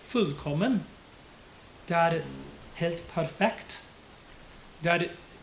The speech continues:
ingenting som mangler i den. Og den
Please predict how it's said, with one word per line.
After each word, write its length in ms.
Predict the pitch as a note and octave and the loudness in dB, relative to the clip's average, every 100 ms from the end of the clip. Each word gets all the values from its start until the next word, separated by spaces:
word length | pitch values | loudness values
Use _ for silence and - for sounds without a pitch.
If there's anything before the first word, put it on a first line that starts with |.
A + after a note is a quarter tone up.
| - | 4
ingenting 500 | A3+ F#3+ F3 F#3 F3+ | 6 8 6 4 4
som 300 | - F#3 F#3 | 4 4 6
mangler 480 | G3+ D#3+ D3 D#3+ E3+ | 6 4 2 2 2
i 80 | |
den. 300 | F3 G#3 B3+ - - - - - - - - - - - - - - - - - - - - | 2 2 0 -4 -10 -20 -20 -20 -20 -20 -20 -12 -12 -12 -14 -14 -18 -20 -20 -20 -20 -20 -6
Og 180 | E3+ E3 | -2 2
den 240 | E3 E3+ | 2 2